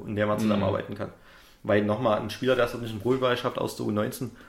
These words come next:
Speaker 1: weil die U dreiundzwanzig bei R B gibt's halt nicht mehr.
Speaker 2: Ja, ja, stimmt. Seit zwei Jahren oder irgendwie sowas.
Speaker 1: Genau,
Speaker 2: Das
Speaker 1: genau.
Speaker 2: ja.
Speaker 1: Ja.
Speaker 2: Mhm.
Speaker 1: Ähm, das wäre perfekt. Also ein
Speaker 2: Ja.
Speaker 1: Jugendspieler, der jahrelang U neunzehn, U siebzehn Bundesliga gespielt hat,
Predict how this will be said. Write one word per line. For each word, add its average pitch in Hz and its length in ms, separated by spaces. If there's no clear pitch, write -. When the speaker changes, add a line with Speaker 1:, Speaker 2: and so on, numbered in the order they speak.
Speaker 1:
weil 104 100
die 107 80
U 113 80
dreiundzwanzig 110 500
bei 113 100
R 107 60
B 104 100
gibt's 104 220
halt 151 140
nicht 147 140
mehr. 165 120
Speaker 2:
Ja, 110 140
ja, 107 120
stimmt. - 320
Seit - 140
zwei 110 180
Jahren 120 240
oder 117 140
irgendwie 107 220
sowas. 110 200
Speaker 1:
Genau, 98 140
Speaker 2:
Das 101 120
Speaker 1:
genau. 104 200
Speaker 2:
ja. 117 80
Speaker 1:
Ja. 107 360
Speaker 2:
Mhm. 110 220
Speaker 1:
Ähm, 113 280
das - 160
wäre 107 160
perfekt. 110 340
Also 107 200
ein 110 240
Speaker 2:
Ja. 113 240
Speaker 1:
Jugendspieler, 131 460
der 113 180
jahrelang 120 480
U - 20
neunzehn, 123 360
U - 20
siebzehn 120 300
Bundesliga 131 360
gespielt 110 280
hat, 117 180